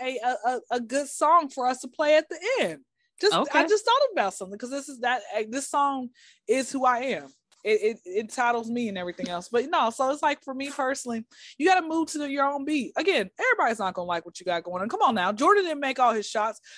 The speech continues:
Speaker 1: I watched his last game.
Speaker 2: Yeah.
Speaker 1: I watched his last game he had with the Bulls in ninety-eight before, I guess, they had to take him away 'cause he had a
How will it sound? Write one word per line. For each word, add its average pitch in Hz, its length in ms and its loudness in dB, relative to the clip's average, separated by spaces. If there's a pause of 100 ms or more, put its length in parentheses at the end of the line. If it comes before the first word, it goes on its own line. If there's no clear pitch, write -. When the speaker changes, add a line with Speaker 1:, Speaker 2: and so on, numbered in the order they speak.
(100)
Speaker 1:
I 359 160 6
watched 359 240 2
his 240 200 -8
last 269 540 0
game. 175 360 -2 (540)
Speaker 2:
Yeah. 190 480 6
Speaker 1:
I 220 40 6
watched 247 280 4
his 196 160 -8
last 226 380 -2
game 214 340 -2 (240)
he 220 120 -8
had 220 220 0
with 214 100 -8
the 208 60 -14
Bulls 208 300 0
in 202 80 -10
ninety-eight 185 480 -2
before, 190 320 -2
I 180 60 -2
guess, 185 160 -4
they 196 60 -2
had 185 120 -2
to - 40 -16
take 190 160 -2
him 180 80 -10
away 180 160 -2
'cause 175 120 -10
he 196 60 0
had 185 120 2
a 175 80 -6